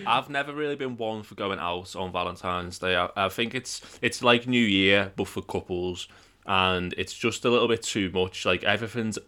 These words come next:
inflated. And I don't know if you lads have jumped on the bandwagon, but, like, a good few years ago,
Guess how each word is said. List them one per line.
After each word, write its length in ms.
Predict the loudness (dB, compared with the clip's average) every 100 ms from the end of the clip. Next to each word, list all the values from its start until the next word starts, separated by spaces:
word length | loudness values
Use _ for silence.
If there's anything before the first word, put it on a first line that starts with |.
| -2
inflated. 720 | -2 -2 -4 -2 -2 -4 -4 -12 -20 -20 -20 -2
And 340 | 4 4 4 -2 _ _ _ _
I 40 | 2
don't 80 | 4
know 60 | 6
if 40 |
you 180 | 6 8
lads 180 | 6 6
have 240 | 2 -2
jumped 300 | -2 0 2
on 140 | 2 4
the 80 | 2
bandwagon, 560 | 2 4 4 2 0
but, 120 | -2 0
like, 200 | 0 -2 -16 _
a 60 | -4
good 200 | 0 0
few 140 | 2
years 380 | 2 4 4 2
ago, 360 | 2 2 2